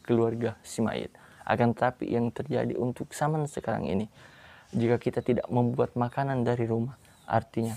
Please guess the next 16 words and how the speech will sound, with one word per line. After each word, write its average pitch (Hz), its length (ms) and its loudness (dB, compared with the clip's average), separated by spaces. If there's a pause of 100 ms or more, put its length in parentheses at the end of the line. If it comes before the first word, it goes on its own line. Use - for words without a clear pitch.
kita - 240 0
datang 127 400 2
ke - 80 0
rumahnya 139 480 0
untuk 131 400 2
membantu 127 640 2
keluarga, 123 560 0 (1040)
untuk 120 320 2
membantu 127 800 2
orang 156 320 2
yang 139 240 0
kena - 240 -2
musibah, 117 480 0 (240)
karena 123 240 2
dia 127 240 0
sudah 120 320 0